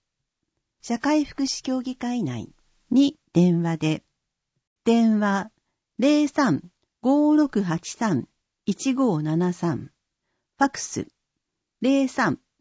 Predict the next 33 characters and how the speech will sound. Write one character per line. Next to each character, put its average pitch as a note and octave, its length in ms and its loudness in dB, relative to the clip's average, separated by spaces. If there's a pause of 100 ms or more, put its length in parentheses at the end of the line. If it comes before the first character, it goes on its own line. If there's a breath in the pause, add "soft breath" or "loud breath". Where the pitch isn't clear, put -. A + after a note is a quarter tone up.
(160)
五 C#4+ 280 2
六 C4+ 280 0
八 D#3 280 -6
三 F3+ 360 -4 (420)
一 A#3+ 300 -2
五 A#3+ 240 0
七 D#3+ 340 -2
零。 D#3 300 -4 (1200)
社 B3 140 0
会 D#4+ 240 4
福 - 180 -2
祉 D4+ 180 0
協 C#4+ 280 0
議 C#4+ 120 -2
会 D#3+ 280 -2
ホ A3 240 0
ー A3 40 2
ム G#3+ 140 0
ペ G3 240 -2
ー - 20 0
ジ A#2 140 -6
の B2 220 -6 (500)
二 G#3 140 2
次 B3 120 0
元 A#3+ 240 0
コ A3 240 -2
ー F#3 40 -4
ド C3 120 -4
が C3 120 -6
あ B2+ 80 -8
り C3 120 -6
ま A#2+ 200 -6
す。 - 180 -20